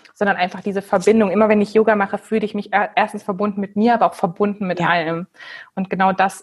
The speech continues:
Speaker 1: ist es eigentlich auch, was diese Heilung in die Welt bringt. Und das sieht man ja auch hier, auch das Yoga ist jetzt in den letzten Jahrzehnten so, so stark auch geworden weltweit, einfach weil wir das brauchen, weil das so viel Heilung in die Welt bringt. Und ich glaube,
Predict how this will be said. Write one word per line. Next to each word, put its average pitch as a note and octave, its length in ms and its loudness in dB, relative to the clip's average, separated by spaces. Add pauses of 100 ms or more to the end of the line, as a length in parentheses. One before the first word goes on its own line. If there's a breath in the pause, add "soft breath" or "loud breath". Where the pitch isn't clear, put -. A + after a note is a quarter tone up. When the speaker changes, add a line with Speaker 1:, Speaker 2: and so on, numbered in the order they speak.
Speaker 1:
ist G3 220 -4
es - 80 -14
eigentlich F3 280 -2
auch, E3+ 80 -8
was F#3 140 -4
diese F3+ 260 -4
Heilung F3+ 220 0
in F3 80 -4
die F3+ 100 -4
Welt E3 220 0
bringt. F3 300 -8
Und E3+ 120 -6
das - 80 -20
sieht G#3 200 -2
man F#3+ 100 -2
ja E3+ 100 2
auch - 60 -20 (880 soft breath)
hier, G#3+ 240 2
auch G3 80 2
das - 280 -6
Yoga G#3+ 300 4
ist D#3 160 -6
jetzt - 120 -18
in F#3 80 -10
den F#3 100 -4
letzten F3+ 400 -6
Jahrzehnten F3+ 640 -4
so, G3+ 160 -2
so F#3+ 140 -6
stark F#3 420 0
auch E3+ 180 -6
geworden F3 480 -4
weltweit, F3+ 640 -2
einfach F3 340 -6
weil F3+ 160 0
wir F3+ 80 -2
das E3+ 220 -8
brauchen, F3+ 840 -2 (240 loud breath)
weil F3+ 80 0
das E3+ 180 0
so G3+ 100 0
viel F#3+ 240 -4
Heilung F3+ 280 0
in E3+ 80 -8
die E3+ 120 -8
Welt E3+ 220 -6
bringt. F3+ 340 -10
Und F3+ 160 -10
ich - 120 -20
glaube, F3+ 340 0